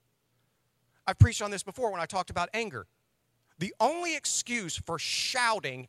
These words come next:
as an adult is to warn someone of impending danger. Get out of the way. That's it. Otherwise, no excuse for shouting at all. You're, be all groated up.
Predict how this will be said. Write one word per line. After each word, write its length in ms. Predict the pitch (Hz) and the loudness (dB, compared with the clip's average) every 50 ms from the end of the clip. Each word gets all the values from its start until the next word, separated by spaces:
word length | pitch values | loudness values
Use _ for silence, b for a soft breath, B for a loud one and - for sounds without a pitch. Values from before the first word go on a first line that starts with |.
| _ | _
as 220 | - 180 185 190 - | -2 0 0 0 -2
an 80 | 196 | -6
adult 480 | 185 151 123 - 226 202 165 139 143 - | -8 -6 -4 -2 0 0 0 0 -2 -4
is 140 | - 170 156 | -6 -8 -6
to 100 | - 175 | -6 -8
warn 400 | 165 147 160 226 262 254 226 196 | -6 -2 2 2 4 4 2 2
someone 380 | 175 - 180 160 151 156 160 165 | 0 -2 -4 -2 -2 -2 -2 -2
of 100 | 160 160 | -4 -4
impending 460 | 160 147 - 190 208 202 196 190 185 | -6 -6 -6 -6 -6 -6 -6 -4 0
danger. 380 | 175 190 190 175 131 127 120 - _ _ _ _ _ _ _ _ _ _ _ _ _ _ _ _ _ _ _ _ _ _ _ _ _ _ _ _ _ - | 2 2 2 2 -2 -8 -10 -14 _ _ _ _ _ _ _ _ _ _ _ _ _ _ _ _ _ _ _ _ _ _ _ _ _ _ _ _ _ 2
Get 160 | - 262 302 | 6 8 10
out 240 | 320 311 311 311 302 | 10 10 10 10 10
of 40 | 294 | 8
the 40 | 302 | 8
way. 280 | 320 330 311 226 147 110 _ _ _ _ | 8 8 6 4 0 -4 _ _ _ _
That's 340 | - 180 226 285 - - - _ | -2 0 0 0 -2 -6 -10 _
it. 280 | - 247 262 240 170 - _ _ _ _ _ _ - - - - _ _ _ _ _ _ _ _ _ _ _ - | 0 0 2 2 0 -2 _ _ _ _ _ _ -20 -20 -20 -20 _ _ _ _ _ _ _ _ _ _ _ 2
Otherwise, 680 | 185 226 269 269 233 202 180 185 190 196 196 185 - b b b b b b | 4 6 8 8 6 6 4 2 2 0 0 -2 -6 b b b b b b
no 560 | b 123 151 185 226 240 240 240 240 247 226 - | b -6 0 4 6 6 8 6 6 4 2 -2
excuse 720 | 196 180 - - - - - 220 233 233 226 214 - - b b b b | -6 -6 -4 -4 -4 -4 -2 -2 -2 -2 -2 -4 -8 -10 b b b b
for 200 | b - 208 202 | b -6 -4 -4
shouting 840 | 185 - - - - 247 226 214 220 202 160 147 143 147 156 160 - _ _ _ _ - | -2 -4 -4 -4 -4 -2 -2 -2 -2 -2 -4 -8 -10 -10 -12 -16 -20 _ _ _ _ -6
at 140 | 202 214 - _ | -6 -6 -6 _
all. 380 | - 269 285 240 185 117 90 - _ _ _ _ _ _ _ - | -4 -2 0 0 0 -2 -4 -6 _ _ _ _ _ _ _ -12
You're, 260 | 196 233 247 247 226 - _ _ _ _ _ | -8 -6 -4 -4 -6 -8 _ _ _ _ _
be 280 | - 311 311 302 294 285 - | -4 -2 -2 -2 -2 -2 0
all 220 | 247 269 269 262 | 2 2 2 0
groated 480 | 190 202 240 269 269 269 269 277 262 262 | 0 0 2 4 4 2 2 -2 -4 0
up. 280 | 262 254 208 151 - | 0 2 0 0 -2